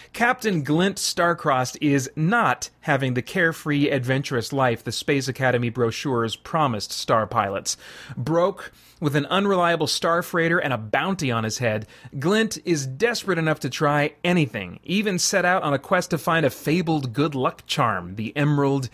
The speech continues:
Enigma. Now for a crew. A passive-aggressive ship computer, a peaceable alien warrior, and time-traveling teen from the past aren't what he had in mind, but they'll have to do. The Emerald Enigma won't wait forever,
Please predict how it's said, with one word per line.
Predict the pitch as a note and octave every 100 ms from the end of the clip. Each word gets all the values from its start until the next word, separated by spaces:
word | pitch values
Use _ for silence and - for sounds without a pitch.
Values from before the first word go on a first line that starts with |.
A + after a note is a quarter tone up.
| -
Enigma. | - C3+ C3 C#3+ A2+ F#2+ - - - - - -
Now | D3 G3 A3
for | - F#3+
a | D#3+
crew. | - G#3 B2 F2+ - _ _ _ _ _ -
A |
passive-aggressive | C#3 F#3+ B3 A3 F#3 F#3+ F#3+ C#3+
ship | - - C4+
computer, | A#3+ G#3+ - A3 G#3 G#3+
a | -
peaceable | - B3 - G3 F3 -
alien | E3+ F#3+ G3+ D#3 C#3
warrior, | C#3+ F#3 D#3 C3 C3 -
and | C3+ B2+
time-traveling | - - G#3+ G#3 - F#3+ F3 D#3 C3+
teen | - F#3+ F#3 F3
from | D#3+
the | C#3
past | - G3+ D#3+ D3 -
aren't | A#3+ C4+ -
what | - E3
he | F3
had | C#3 C#3+ C3
in | B2+
mind, | B2+ A2+ G2 F#2 -
but | B2 A2+ - _
they'll | C3 C3 B2+
have | A#2
to | - A#2
do. | G#2 F2 - - - C#3
The | C3+ C#3
Emerald | G3 G3 F#3+
Enigma | F3 E3+ D#3+ D#3 D3 -
won't | E3+ A3
wait | E3+ E3 -
forever, | D#3+ D3+ B2+ A#2 A#2+